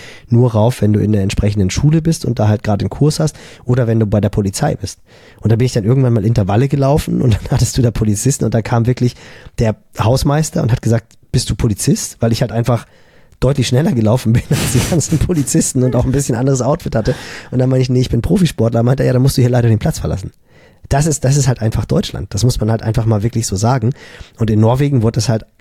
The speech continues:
komplett staatlich beschlossen, dass es anders gemacht wird, dass der Sport in der Gesellschaft wieder anders ankommt, dass die Sportlehrer,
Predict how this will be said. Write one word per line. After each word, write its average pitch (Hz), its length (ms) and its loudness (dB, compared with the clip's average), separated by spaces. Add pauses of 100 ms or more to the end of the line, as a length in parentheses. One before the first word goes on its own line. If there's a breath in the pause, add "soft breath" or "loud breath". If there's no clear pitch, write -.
komplett 131 600 -2
staatlich - 440 -2
beschlossen, 110 380 0
dass 113 120 0
es 101 100 -4
anders 127 320 0
gemacht 135 320 -2
wird, 160 160 -4
dass 117 120 -4
der 104 280 0
Sport 123 500 -2
in 135 160 2
der 131 100 2
Gesellschaft 107 520 0
wieder 104 200 0
anders 107 260 0
ankommt, 139 500 0 (480 loud breath)
dass 107 160 0
die 104 140 0
Sportlehrer, 123 1300 0